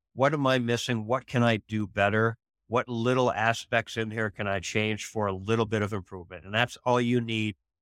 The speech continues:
to get better. If you can find little bits of improvement in everything you do, if it's your nutrition, if it's an extra five, ten, fifteen minutes of sleep, a little bit better mental training, um, a little harder in the weight room, whatever it is,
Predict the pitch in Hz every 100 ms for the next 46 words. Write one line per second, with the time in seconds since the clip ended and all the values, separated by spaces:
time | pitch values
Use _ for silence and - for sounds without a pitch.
0 | _ _ - 107 110 - 104 95 90 90
1 | 107 131 151 - 123 - 110 110 101 98
2 | 120 131 107 113 110 120 107 110 - 113
3 | 98 107 104 92 87 - 113 113 123 127
4 | 123 135 127 127 92 - _ _ - 101
5 | 98 - 104 107 - 131 113 98 85 _
6 | _ _ - 98 107 - 107 113 - 110
7 | 95 - - 113 123 - 123 110 120 -
8 | 117 110 117 104 101 - 131 98 - _
9 | _ _ - 98 113 117 113 95 113 110
10 | 113 104 104 117 - 98 - 95 87 82
11 | - - 90 87 85 - _ _ _ _
12 | _ _ _ _ _ 101 120 113 120 120
13 | 120 117 113 120 101 95 92 101 107 113
14 | 120 117 107 90